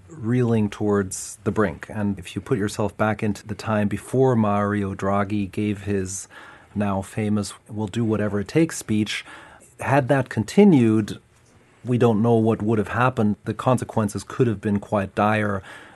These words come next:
especially on the real economies in Italy, Spain, and peripheral Europe. So I think point A is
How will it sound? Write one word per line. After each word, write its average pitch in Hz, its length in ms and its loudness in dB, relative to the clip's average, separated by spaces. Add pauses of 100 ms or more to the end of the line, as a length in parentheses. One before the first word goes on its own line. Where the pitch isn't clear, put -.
especially 147 480 2
on 113 80 2
the 107 60 2
real 110 180 2
economies 104 680 0
in 104 280 0
Italy, 101 420 -4
Spain, 104 460 0
and 98 160 -2
peripheral 98 400 -4
Europe. 113 340 2
So 123 140 4
I 117 40 6
think 151 280 4 (340)
point 143 220 4
A 135 440 6 (360)
is 110 540 0